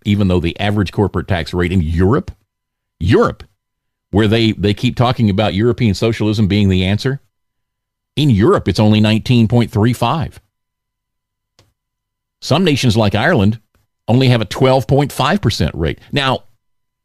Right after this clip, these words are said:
ask yourself this question. If you owned a corporation, would you rather be headquartered in Ireland and paying a twelve and a half percent corporate tax rate, or in the U S paying twenty-eight percent? More than twice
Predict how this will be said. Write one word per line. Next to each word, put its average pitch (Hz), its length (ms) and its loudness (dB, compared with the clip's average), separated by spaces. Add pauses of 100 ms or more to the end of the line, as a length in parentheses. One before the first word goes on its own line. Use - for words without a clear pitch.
ask 170 360 -2
yourself 117 360 0
this 98 160 0
question. - 440 -8 (100)
If 113 180 -2
you 190 240 2
owned 185 280 2
a 180 40 4
corporation, 135 760 -2 (880)
would 92 120 0
you 92 120 0
rather 185 320 2
be 147 180 2
headquartered 135 500 2
in 107 160 0
Ireland 113 400 0
and 107 120 -4
paying 110 260 2
a 80 60 -2
twelve 120 420 0 (140)
and 101 120 2
a 92 60 0
half 110 300 0
percent 101 340 -2
corporate 107 340 0
tax 101 300 -4
rate, 98 240 -2 (1400)
or 117 120 2
in 127 80 4
the 120 80 4
U 135 240 4
S 139 240 0
paying 113 260 2
twenty-eight 110 420 0
percent? - 440 -8 (1800)
More 95 180 2
than 82 180 0
twice - 600 -6